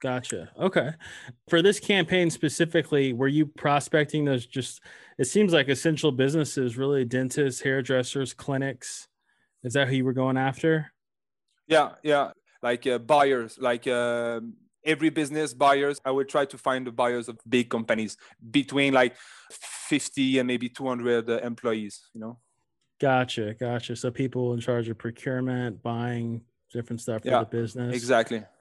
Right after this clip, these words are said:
Speaker 2: exactly.
Speaker 1: Awesome.
Speaker 2: We segment, so you, we separate every campaign, like dentists, hairdresser, buyers, and to analyze the results and to having a better result. Because yes, I will show you some example, but to get results, we always, uh, personalize our, uh, messages. So, uh,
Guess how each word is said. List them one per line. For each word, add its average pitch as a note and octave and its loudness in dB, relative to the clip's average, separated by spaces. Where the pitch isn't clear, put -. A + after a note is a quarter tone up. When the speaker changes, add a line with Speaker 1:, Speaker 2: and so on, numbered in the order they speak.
Speaker 2:
exactly. G2+ -12
Speaker 1:
Awesome. G#2+ -14
Speaker 2:
We C4+ -2
segment, D#3 0
so C#3 0
you, C#3 -2
we C3+ -6
separate D3 -2
every D3 -2
campaign, D3+ -2
like C3 0
dentists, C#3 0
hairdresser, C3+ -2
buyers, C3 0
and B2+ -8
to B2 -6
analyze C#3 2
the B2+ -4
results B2+ -4
and A#2+ -10
to B2 -8
having A#2 -4
a A2+ -2
better A#2+ 2
result. A#2+ 0
Because A#2 0
yes, B2+ 4
I A#2+ 4
will B2+ 4
show C3+ 2
you C3 2
some B2+ -6
example, C3+ 2
but B2 2
to D3 -12
get D#3+ 0
results, D3 0
we B2+ 0
always, C3 0
uh, B2 0
personalize B2 -2
our, A#2 0
uh, A2+ -2
messages. B2+ -6
So, A2 -2
uh, A2 -2